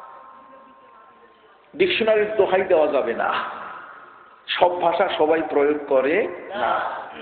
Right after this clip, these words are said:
একজন ইংরেজ বাংলাদেশে এসে হরলাল শাস্ত্রীর ব্যাকরণ মুখস্থ করছে। ব্যাকরণ মুখস্থ করার পরে সে দাবি করতেছে যে, "আমি যে বাংলা বলি,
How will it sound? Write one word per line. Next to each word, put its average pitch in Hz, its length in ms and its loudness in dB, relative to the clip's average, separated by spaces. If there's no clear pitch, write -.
একজন 156 360 -2
ইংরেজ 147 540 0
বাংলাদেশে 160 540 0
এসে 156 400 -6
হরলাল 220 400 4
শাস্ত্রীর 175 460 -2
ব্যাকরণ 180 500 2
মুখস্থ 156 320 -4
করছে। - 560 -10
ব্যাকরণ 339 480 2
মুখস্থ 302 220 0
করার 190 280 4
পরে 185 220 0
সে 170 60 -8
দাবি 160 240 0
করতেছে 180 400 -4
যে, - 120 -6
"আমি 170 320 0
যে 247 120 0
বাংলা 214 360 2
বলি, 214 480 0